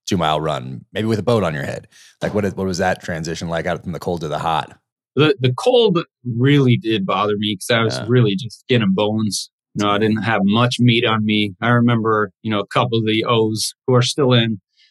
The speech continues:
Speaker 2: they were like, "Where's Bice? Like, come and snuggle." <laughs> You know, I was
Speaker 1: Yeah.
Speaker 2: like, "All right, I'm there, man. I'm there." <laughs> Whatever I
Speaker 1: Nice.
Speaker 2: can do to not hype out. And that, that part hurt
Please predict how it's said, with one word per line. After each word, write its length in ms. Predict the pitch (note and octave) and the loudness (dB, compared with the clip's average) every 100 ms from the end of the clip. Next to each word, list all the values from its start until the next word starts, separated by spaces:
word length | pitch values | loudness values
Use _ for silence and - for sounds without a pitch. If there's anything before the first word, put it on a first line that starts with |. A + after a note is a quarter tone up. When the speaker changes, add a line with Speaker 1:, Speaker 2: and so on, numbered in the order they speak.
| _ - | _ -2
Speaker 2:
they 60 | |
were 120 | A#2+ A#2+ | 2 4
like, 220 | A#2 G#2+ | 2 -2
"Where's 280 | F3 G3 F#3 | 2 2 2
Bice? 600 | D#3+ G#3+ G#3 G3 - - _ _ _ | 2 2 4 2 0 -6 _ _ _
Like, 180 | D3+ D3 | -6 -4
come 200 | - F#3+ | 2 4
and 100 | F#3 | 4
snuggle." 540 | D3 G#3 G3 F#3 B2+ B2 | 4 2 2 2 0 0
<laughs> 40 | |
You 100 | D#3+ | 0
know, 200 | D#3+ C3+ - | 2 -2 -2
I 40 | E3+ | -2
was 80 | G#2+ | 2
Speaker 1:
Yeah. 280 | G#2+ G#2 - | 4 4 2
Speaker 2:
like, 80 | |
"All 100 | F3+ | 2
right, 80 | G3 - _ _ _ - | -2 -4 _ _ _ -2
I'm 140 | D3 E3 | 2 4
there, 260 | F3+ F#3 | 6 6
man. 220 | E3 C#3 C3+ | 4 2 2
I'm 140 | C3+ | 0
there." 220 | D3+ D#3+ B2 | 2 2 0
<laughs> 320 | D#3 B2+ A#2+ | -2 -4 -2
Whatever 400 | C3 C#3 D3+ D#3 | 0 0 2 0
I 40 | D3 | 0
Speaker 1:
Nice. 80 | B2+ | -2
Speaker 2:
can 160 | C#3+ | -4
do 200 | C3+ D3 | -2 0
to 140 | B2+ A2+ _ _ - | 0 -4 _ _ -6
not 260 | B2+ A2+ A#2 | -2 -2 0
hype 260 | A#2+ G2 A#2+ | 0 0 -2
out. 260 | A2+ F#2+ _ _ _ _ - | -2 -4 _ _ _ _ -8
And 460 | A2+ A2 G#2+ G#2 G2 | -4 -4 -4 -4 -2
that, 220 | C3+ C#3 B2+ | 0 0 0
that 220 | C3 B2+ - | 0 0 0
part 220 | C3 A#2+ | 0 0
hurt 240 | B2 B2 | 0 0